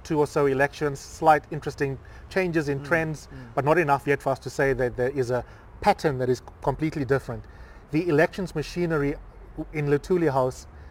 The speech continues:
Speaker 1: it works quite well. It works quite well. So the A N C knows what it is doing in terms of connecting with people on the ground.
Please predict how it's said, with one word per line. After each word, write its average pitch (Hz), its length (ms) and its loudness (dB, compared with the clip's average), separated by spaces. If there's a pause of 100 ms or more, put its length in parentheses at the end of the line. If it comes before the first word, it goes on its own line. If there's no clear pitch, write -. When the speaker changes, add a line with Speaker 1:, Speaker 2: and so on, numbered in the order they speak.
(140)
Speaker 1:
it 123 100 -4
works 185 260 8
quite 175 220 4
well. 143 220 4 (460)
It 131 80 -4
works 160 220 4
quite 151 260 0
well. 123 200 0 (360)
So 165 120 0
the 180 100 2
A 185 100 4
N 247 80 -2
C 226 120 -6
knows 147 500 4
what 135 180 2
it 127 120 4
is 120 160 -4
doing 143 360 2
in 135 120 -6
terms 139 260 0
of - 120 -14
connecting 139 380 -4
with 139 180 -4
people 131 240 -4
on 117 80 -6
the 117 80 -4
ground. 110 380 -6